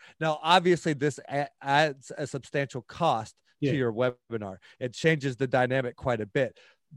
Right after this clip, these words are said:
Speaker 1: But what it does is it gets ninety percent of the people that you invite to show
Speaker 2: do.
Speaker 1: up.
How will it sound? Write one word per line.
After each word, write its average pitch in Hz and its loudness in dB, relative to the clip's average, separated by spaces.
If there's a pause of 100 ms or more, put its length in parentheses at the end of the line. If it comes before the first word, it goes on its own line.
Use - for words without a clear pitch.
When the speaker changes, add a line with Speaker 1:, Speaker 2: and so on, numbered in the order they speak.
(180)
Speaker 1:
But 233 6 (720)
what 175 6
it 147 -2 (200)
does 147 6 (260)
is 143 0
it 156 0
gets 156 0 (220)
ninety 185 2
percent 190 2
of 160 0
the 147 2
people 185 2
that 139 -4
you 190 4
invite 147 4 (560)
to 123 -6
show 147 2
Speaker 2:
do. 127 4
Speaker 1:
up. 143 2